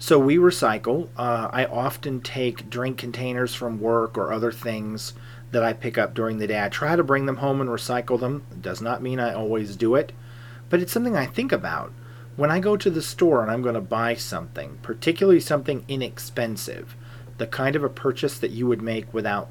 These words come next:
thinking, I've begun to ask myself, "Am I actually going to use this? For how long? And where is it gonna end up in the end? Is it something I can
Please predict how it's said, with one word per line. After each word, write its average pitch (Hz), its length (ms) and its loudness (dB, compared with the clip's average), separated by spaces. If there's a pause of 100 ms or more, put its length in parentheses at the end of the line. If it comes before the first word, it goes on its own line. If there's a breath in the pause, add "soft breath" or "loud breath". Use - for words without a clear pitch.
thinking, 156 480 -4 (720 loud breath)
I've 139 280 4
begun 180 300 4
to - 140 -2
ask 139 340 -4
myself, 117 500 0
"Am 117 140 0
I 196 220 -2
actually 160 440 0
going 127 340 -2
to 120 120 -6
use 127 460 0
this? - 500 -6 (300 loud breath)
For - 200 0
how 180 300 2
long? 107 640 0
And 120 200 -2
where 156 200 8
is 165 140 6
it 147 60 0
gonna 127 260 -2
end 120 260 -2
up 104 220 0 (220)
in 123 160 -2
the 110 200 -2
end? 80 300 -6
Is 110 160 -4
it 110 140 -6
something 131 420 0
I 113 160 -2
can 98 340 -6